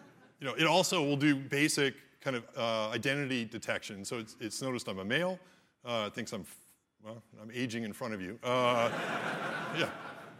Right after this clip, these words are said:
You know, and, and it's, you know, they always say with A I is A I is not always, uh, truth. A I is sort of, you know, trained statistical, um, analytics based on past data. And so,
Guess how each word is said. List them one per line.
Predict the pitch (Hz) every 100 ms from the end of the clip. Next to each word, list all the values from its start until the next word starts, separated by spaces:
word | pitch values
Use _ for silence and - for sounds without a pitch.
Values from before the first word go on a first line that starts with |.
| - - - - _
You | 170
know, | 127
and, | 151
and | 156 151
it's, | 147 - - -
you |
know, | 170
they | 139 170
always | 160
say | 180
with | 160 147
A | 147
I | 139 143
is | 123
A | 127 160
I | 151 147
is | 127
not | 139 135
always, | 131 135 131 110 - -
uh, | 113 104 98 90 - _ _
truth. | - 180 165 175 - - _ -
A | 135
I | 131 131
is | 120 120
sort | 131
of, | 120
you |
know, | 120
trained | 95 - 147 147
statistical, | - 127 - 135 127 135 117 104 -
um, | 117 110 104 95 95 - _ - -
analytics | 131 120 127 123 -
based | 131 117 -
on | 110 110 -
past | - 117 -
data. | 123 123 170 156 -
And | 120 107
so, | 135 110